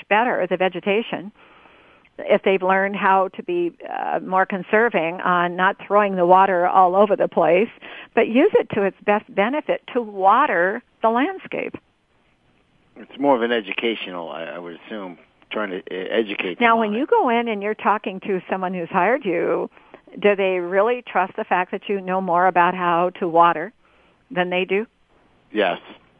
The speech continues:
Speaker 1: Good.
Speaker 2: They, they, abs-, absolutely.
Speaker 1: Good.
Speaker 2: Because the water, they just, again, they just take it for granted. They, most of them install automatic sprinkler systems, and if it's not monitored,
Speaker 1: Mm-hmm.
Speaker 2: they'll just waste water.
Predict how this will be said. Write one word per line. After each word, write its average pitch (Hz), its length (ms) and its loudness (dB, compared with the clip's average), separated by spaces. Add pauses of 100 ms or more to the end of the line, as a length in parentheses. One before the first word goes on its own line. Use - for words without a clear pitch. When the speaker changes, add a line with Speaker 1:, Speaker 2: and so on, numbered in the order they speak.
(120)
Speaker 1:
Good. 180 240 2 (760)
Speaker 2:
They, 90 180 -6
they, 104 420 -4
abs-, 110 400 -2 (460)
absolutely. 101 720 0 (1040)
Speaker 1:
Good. - 100 -16
Speaker 2:
Because 110 260 0
the 113 80 2
water, 127 280 4
they 117 440 -8
just, 117 220 -14
again, 117 320 -10
they 95 100 -10
just 90 180 -18
take 104 160 -10
it 101 80 -10
for 104 120 -14
granted. 107 320 -6
They, 90 40 -12
most 101 340 -4
of 131 60 -12
them 123 140 -2
install 101 720 -2
automatic 104 520 -2
sprinkler 101 440 -8 (100)
systems, 85 400 -12
and 85 120 -12
if - 80 -14
it's 95 200 -10
not 98 240 -2
monitored, 98 800 -2 (300)
Speaker 1:
Mm-hmm. 156 180 -12
Speaker 2:
they'll 113 100 -6
just 117 220 -6
waste 95 320 -4
water. 110 340 0